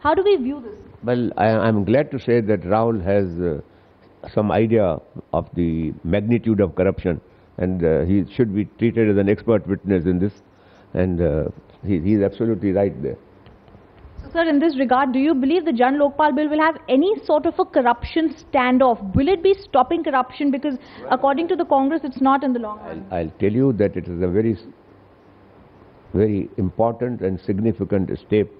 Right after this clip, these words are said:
Speaker 2: which will put the fear of God at least into some people who are today indulging rampantly in corruption.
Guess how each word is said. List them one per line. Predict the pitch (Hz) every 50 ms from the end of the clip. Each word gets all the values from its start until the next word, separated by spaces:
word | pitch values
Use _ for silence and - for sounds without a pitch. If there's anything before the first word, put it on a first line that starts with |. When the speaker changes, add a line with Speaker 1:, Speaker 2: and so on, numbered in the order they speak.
| - - _ _ _ - - - - - - - - - - - - -
Speaker 2:
which | 90 104 107
will | 117 117 110 101
put | - - 131 131 - 107
the | 120 107
fear | - - 120 127 120 113
of | 92 87
God | 85 107 113 110 104
at | 92 95 - -
least | 120 110 - -
into | 110 104 98 - 107 92 - - -
some | 127 135 131 110
people | - 107 101 87 - 71 - - - - _ _ _ _ _ _ - -
who | - 107 110
are | 107 101
today | - 113 110 117 117 104
indulging | 101 107 104 120 117 104 104 110 101 95 82 76
rampantly | 98 117 120 113 131 123 113 98 104 101 98
in | 90 90 -
corruption. | 92 92 92 - - -